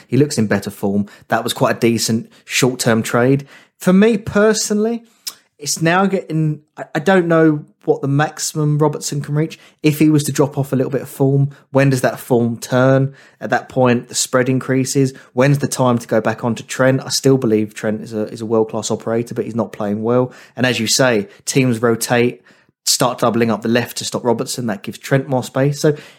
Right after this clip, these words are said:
it, there's games within games, and it's why I love Football Index so much, because things change. Also, another quick shout out to someone who doesn't want referencing, I know, but it made such a,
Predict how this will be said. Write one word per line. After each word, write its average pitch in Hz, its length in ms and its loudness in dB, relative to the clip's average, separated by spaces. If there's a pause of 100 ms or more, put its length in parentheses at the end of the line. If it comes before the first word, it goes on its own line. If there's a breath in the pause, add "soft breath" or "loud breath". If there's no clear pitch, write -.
(160 loud breath)
it, 196 240 -4
there's 180 200 0
games 214 320 4
within 156 200 2
games, 131 380 2
and 110 120 -4
it's 117 120 -8
why 135 240 2
I 117 60 2
love 120 200 -2
Football 110 280 -8
Index 113 300 -6
so 101 160 -12
much, 98 200 -14
because - 200 -20
things 104 220 -12
change. 113 400 -12 (380 loud breath)
Also, 175 280 4
another 147 260 4
quick - 220 -12
shout 101 380 -14
out 104 160 -16
to - 60 -18
someone 113 260 -6
who 110 80 -2
doesn't 113 240 -2
want 110 160 -6
referencing, 104 500 -8
I 104 60 -6
know, 107 260 -4
but 98 100 -10
it 110 40 -12
made 113 180 -4
such 135 200 -6
a, - 100 -20